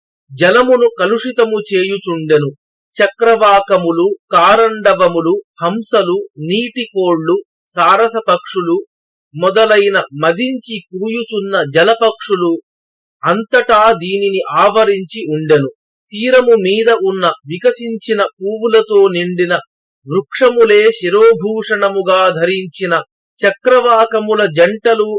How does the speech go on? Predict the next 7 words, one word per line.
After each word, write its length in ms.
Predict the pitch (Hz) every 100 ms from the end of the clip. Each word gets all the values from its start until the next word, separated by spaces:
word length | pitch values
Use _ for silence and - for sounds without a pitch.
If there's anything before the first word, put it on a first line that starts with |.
| -
అనెడు 300 | 190 196 196
స్తనములతో, 1040 | 190 - 170 196 220 208 196 190 175 170 - _ _ _ -
విశాలములైన 960 | 175 254 247 240 240 226 220 202 202 214 180
ఇసుక 320 | 180 254 247
తిన్నెలు 720 | 233 214 214 220 208 214 -
అనెడు 280 | 180 190 196
పిరుదులతో, 920 | 196 175 202 220 220 202 190 170 170